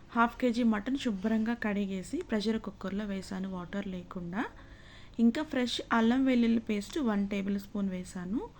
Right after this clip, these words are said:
రాళ్ళ ఉప్పు కొద్దిగా వేస్తున్నాను. ఇంకా హాఫ్ టేబుల్ స్పూన్ కారం, పావు టేబుల్ స్పూన్ పసుపు వేస్తున్నాను. పావు టేబుల్ స్పూన్ కంటే తక్కువగా పసుపు. ఇవన్నీ వేసిన తర్వాత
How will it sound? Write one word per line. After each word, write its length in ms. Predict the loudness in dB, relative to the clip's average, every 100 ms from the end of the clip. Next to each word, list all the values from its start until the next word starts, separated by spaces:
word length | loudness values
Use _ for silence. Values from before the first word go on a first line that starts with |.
| -20 -20 -20 -14 0
రాళ్ళ 360 | 4 6 6 6 4
ఉప్పు 200 | 0 -4 -2
కొద్దిగా 360 | -2 0 0 0 -2
వేస్తున్నాను. 680 | -4 -6 -8 -8 -4 -4 -6 -12 -20 -20 -20 -20 -14 -2 0
ఇంకా 240 | 2 0 -2 -2
హాఫ్ 280 | 2 2 2 4
టేబుల్ 240 | 4 4 2
స్పూన్ 240 | 0 2 2 0
కారం, 320 | -2 -2 -4 -8 -18 -18 -20 0 4
పావు 220 | 6 4 2
టేబుల్ 260 | 0 -2 -4
స్పూన్ 220 | -2 -2 0
పసుపు 320 | -4 -4 -8 -6
వేస్తున్నాను. 560 | -6 -8 -8 -8 -8 -6 -2
పావు 220 | 0 0 0
టేబుల్ 260 | 0 0 -4
స్పూన్ 240 | -6 -4 -2 -2
కంటే 240 | -4 -4 -6
తక్కువగా 480 | -6 -6 -6 -4 -4 -4
పసుపు. 380 | -6 -6 -8 -8 -10 -20 -20 -20 -20 -20 -20 -8 0
ఇవన్నీ 340 | 4 4 4 4 2
వేసిన 360 | 2 2 2 2
తర్వాత 420 | -2 -4 -6